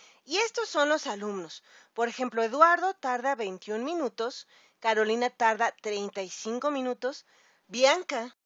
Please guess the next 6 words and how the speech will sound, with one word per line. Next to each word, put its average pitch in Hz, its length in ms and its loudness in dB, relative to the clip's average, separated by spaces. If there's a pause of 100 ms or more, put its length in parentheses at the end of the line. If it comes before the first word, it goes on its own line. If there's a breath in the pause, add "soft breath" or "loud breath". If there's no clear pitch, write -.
tarda 262 640 2
veintiocho, 220 720 0 (560)
Emma 240 360 4
tarda 196 440 0
siete 359 440 -4
minutos 294 540 -2